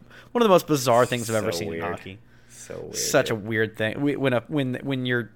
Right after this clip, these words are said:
Speaker 1: fucking management board, like, apologizes. <laughs> It's so weird.
Speaker 2: We're
Speaker 1: So
Speaker 2: so
Speaker 1: strange.
Speaker 2: sorry.
Speaker 1: Yeah. Um,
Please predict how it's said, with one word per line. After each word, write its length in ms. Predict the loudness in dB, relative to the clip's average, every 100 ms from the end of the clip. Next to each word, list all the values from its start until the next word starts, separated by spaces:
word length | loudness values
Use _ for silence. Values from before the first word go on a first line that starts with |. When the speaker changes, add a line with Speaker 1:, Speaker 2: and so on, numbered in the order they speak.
| -20
Speaker 1:
fucking 680 | -20 0 2 2 0 -2 -10 -14 -14
management 540 | -6 -4 -4 -4 -6
board, 220 | -2 -2 -2
like, 140 | -4
apologizes. 1200 | -6 -4 -4 -4 -4 -6 -6 -8 -14 -16 -8 -6
<laughs> 0 |
It's 280 | -4 -6 -6
so 140 | -6 -6
weird. 280 | -8 -10 -14 -20 -20 -20 -18 -6
Speaker 2:
We're 60 |
Speaker 1:
So 120 | -2
Speaker 2:
so 40 | -2
Speaker 1:
strange. 280 | -2 -6 -6
Speaker 2:
sorry. 420 | -6 -6 -8 -12 -16 -20 -20 -20 -8
Speaker 1:
Yeah. 400 | 0 2 2 0 -6 0
Um, 500 | 2 2 0 -2